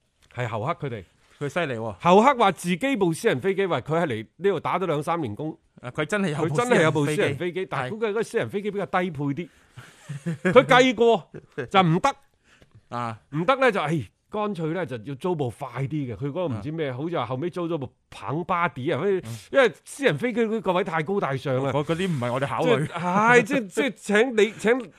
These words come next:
Speaker 1: 請理解我哋嘅嗰個知識面。
Speaker 2: 即係你，你係諗車都仲話咩啫？
Speaker 1: 有限。
Speaker 2: 啲私人飛機。
Speaker 1: 係啊，咩棒巴迪乜咩嘢嚟嘅？
Speaker 2: 唔識，唔識，真係唔識。
Speaker 1: 我，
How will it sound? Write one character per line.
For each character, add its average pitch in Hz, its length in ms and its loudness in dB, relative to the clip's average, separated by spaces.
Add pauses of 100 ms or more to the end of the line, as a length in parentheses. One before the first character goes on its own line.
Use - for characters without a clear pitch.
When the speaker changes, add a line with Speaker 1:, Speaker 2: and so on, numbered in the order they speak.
Speaker 1:
請 240 240 2
理 196 140 6
解 190 200 4
我 196 160 2
哋 165 140 0
嘅 180 140 0
嗰 208 140 2
個 202 80 4
知 180 200 -6
識 226 120 -4
面。 190 100 -6
Speaker 2:
即 240 60 4
係 240 80 6
你， 208 100 0 (140)
你 208 60 4
係 196 60 8
諗 180 220 2
車 233 360 0
都 233 80 0
仲 180 140 2
話 151 120 6
咩 139 160 0
啫？ 120 60 0
Speaker 1:
有 214 60 0
限。 208 100 -4
Speaker 2:
啲 - 40 -16
私 - 180 -12
人 120 200 0
飛 175 180 -2
機。 180 140 -4
Speaker 1:
係 175 340 4
啊， 208 40 -4
咩 247 100 -2
棒 170 320 -8
巴 202 240 -6
迪 165 200 -8
乜 240 100 -6
咩 247 200 -2 (240)
嘢 151 40 0
嚟 156 60 0
嘅？ - 40 -2
Speaker 2:
唔 139 140 -12
識， 110 80 -10
唔 107 40 -10
識， 135 180 -10
真 143 160 -4
係 151 40 0
唔 160 120 2
識。 127 60 -4
Speaker 1:
我， 202 120 2